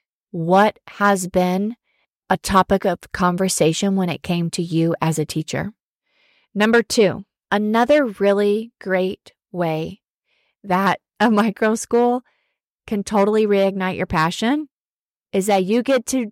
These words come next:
design your own dream classroom,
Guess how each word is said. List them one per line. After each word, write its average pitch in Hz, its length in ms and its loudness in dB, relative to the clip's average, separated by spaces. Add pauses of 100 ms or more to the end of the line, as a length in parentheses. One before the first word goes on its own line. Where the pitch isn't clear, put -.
design 214 540 0
your 208 160 -2
own 202 440 0 (100)
dream 196 480 -4 (100)
classroom, 185 680 -2